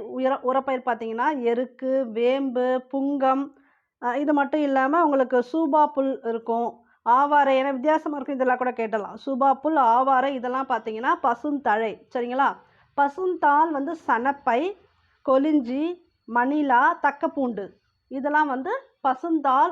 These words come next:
உரப்பயிர். அப்படியே ஓட்டி விட்டுட்டு யூஸ் பண்ணிடுவாங்க. அதுதான் பசுந்தாள் உரப்பயிர். இந்த கொஸ்டின் வந்து வந்திருக்கு, எக்ஸாம்ல வந்திருக்கு. கோதுமை, நெல், சர்க்கரை, நிலக்கடலை, மீன் உற்பத்தி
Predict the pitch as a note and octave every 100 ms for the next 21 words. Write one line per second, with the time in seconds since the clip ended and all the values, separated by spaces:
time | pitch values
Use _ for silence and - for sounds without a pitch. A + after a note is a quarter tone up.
0 | - A#3+ B3+ B3+ A3 G#3+ A#3 C#4+ D#4 C#4
1 | C4 C#4+ B3+ B3+ A#3+ D#4 F4 _ _ _
2 | C#4 - - B3 A3 G#3 G3 F#3+ - _
3 | _ _ _ - A#3 A#3+ B3 B3+ B3+ C#4
4 | C4+ A#3+ A3+ A3+ G3 F#3 - _ _ _
5 | _ _ _ _ _ _ _ _ _ _
6 | _ _ _ _ _ _ _ C4+ D4 D4
7 | C#4 D#4 C#4 D4+ A#3+ B3 A#3+ G#3 G3 -
8 | A3+ A3+ G3+ G3+ G3 F#3+ F3 _ _ _
9 | _ _ _ _ _ _ _ _ _ A#3
10 | C#4 D#4+ F#4+ G4+ E4+ F4 E4 C#4+ D#4 F4
11 | - A#3+ - C#4+ D4+ D4 B3 C#4 C#4 C4
12 | C4 D#4 C#4 C#4+ D#4 C4 - A#3 -